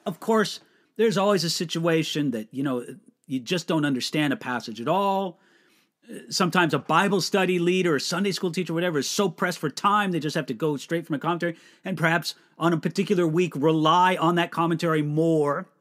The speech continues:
than they would like to normally. Okay, well, that's just a passing thing. Ideally, we spend time with the Scriptures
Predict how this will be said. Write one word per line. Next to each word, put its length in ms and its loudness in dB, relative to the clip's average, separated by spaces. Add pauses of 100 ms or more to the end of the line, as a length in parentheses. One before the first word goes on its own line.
(500)
than 160 0
they 100 4
would 120 0
like 180 2
to 80 -2
normally. 260 0
Okay, 260 -2
well, 140 -2
that's 160 -2
just 160 -2
a 40 -4
passing 460 -2
thing. 240 -6 (400)
Ideally, 1080 2 (580)
we 300 2
spend 460 0
time 300 2
with 140 -2
the 80 0
Scriptures 480 -2